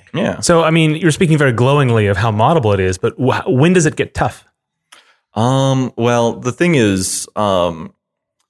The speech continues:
Speaker 1: it's very easy to drop new parts in,
Speaker 2: Mm-hmm.
Speaker 1: but, um, you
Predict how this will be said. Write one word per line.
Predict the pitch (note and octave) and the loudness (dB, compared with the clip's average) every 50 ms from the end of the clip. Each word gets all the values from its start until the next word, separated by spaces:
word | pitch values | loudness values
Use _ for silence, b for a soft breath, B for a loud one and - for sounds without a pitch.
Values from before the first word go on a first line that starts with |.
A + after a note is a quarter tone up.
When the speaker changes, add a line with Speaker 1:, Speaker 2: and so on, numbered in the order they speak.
| _ _ _ | _ _ _
Speaker 1:
it's | B2 A2+ - - | -4 -4 -4 -2
very | A#2 C3+ C#3+ C#3 A#2+ | -2 0 0 2 0
easy | A#2+ A#2+ A2 A2+ G#2 | 0 -2 -2 -4 -4
to | G#2 | -6
drop | F#2+ F2+ F#2+ F2+ F2+ - | -4 -2 -2 -4 -2 -2
new | G2+ F#2+ E2 | -4 -6 -6
parts | _ - F#2 G#2 G#2+ - - | _ -4 -4 -4 -4 -4 -6
in, | C#3 D3+ D#3+ F3+ F3+ - _ _ | -6 -4 -4 -6 -8 -12 _ _
Speaker 2:
Mm-hmm. | - C3 A2+ B2+ D#3 - _ | 0 0 2 2 0 -2 _
Speaker 1:
but, | - A2 G#2 G#2 G2+ G2+ - - | -2 0 0 0 0 -2 -4 -4
um, | A2 G#2 G2+ G2+ G2+ G2 G2 G2 F2 - - _ _ _ _ _ _ _ _ _ _ _ | -2 -2 0 0 0 0 0 -2 -4 -6 -14 _ _ _ _ _ _ _ _ _ _ _
you | A2 A2 A2 A2+ A2+ A2+ A2+ A2+ A2 A2 G#2+ G#2 - - | -4 -2 0 0 2 2 2 2 2 2 0 0 -2 -6